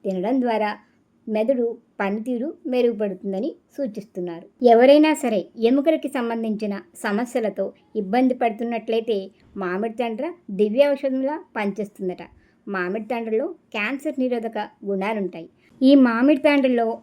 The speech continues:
యాంటీ ఫంగల్ లక్షణాలు ఎక్కువగా ఉంటాయట. కాబట్టి ఈ మామిడి తండ్ర తినడం వల్ల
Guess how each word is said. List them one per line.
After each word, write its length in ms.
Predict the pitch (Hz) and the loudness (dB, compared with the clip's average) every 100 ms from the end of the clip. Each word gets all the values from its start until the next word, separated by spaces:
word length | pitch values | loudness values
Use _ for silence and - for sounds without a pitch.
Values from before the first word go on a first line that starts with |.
| - | -6
యాంటీ 440 | 220 220 269 302 | -4 -2 -2 -4
ఫంగల్ 340 | 294 262 240 226 | -4 -4 0 -2
లక్షణాలు 500 | 214 - 208 262 370 277 | -4 -6 -4 -4 -4 -8
ఎక్కువగా 420 | 190 185 262 269 | -8 -4 -2 0
ఉంటాయట. 420 | 247 185 185 165 - - _ _ - | 0 -4 -4 -6 -10 -16 _ _ -8
కాబట్టి 600 | 175 190 240 226 196 202 _ _ _ | -6 -4 -6 -6 -8 -8 _ _ _
ఈ 60 | 180 | -2
మామిడి 420 | 180 170 220 254 | 0 0 -2 0
తండ్ర 240 | 262 254 | 0 -2
తినడం 300 | 240 220 214 | -2 -2 -2
వల్ల 260 | 214 196 190 | -2 -2 -6